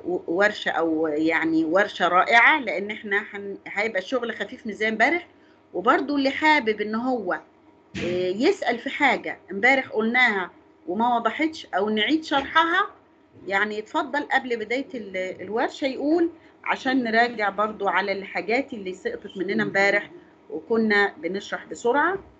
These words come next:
فيعني أنا تحت أمركم وإن شاء الله هنبدأ. بس، آه، آه، يا ريت يا أستاذة تديني المشاركة عشان أقدر أشارك، لأن زر المشاركة مش عندي، مش active.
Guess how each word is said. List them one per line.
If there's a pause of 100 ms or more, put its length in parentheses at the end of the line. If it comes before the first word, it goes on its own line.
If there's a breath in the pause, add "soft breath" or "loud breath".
(240)
فيعني
أنا
تحت
أمركم
وإن
شاء
الله
هنبدأ. (180)
بس،
آه، (560 loud breath)
آه،
يا
ريت
يا
أستاذة
تديني
المشاركة
عشان
أقدر
أشارك،
لأن
زر
المشاركة
مش
عندي،
مش
active.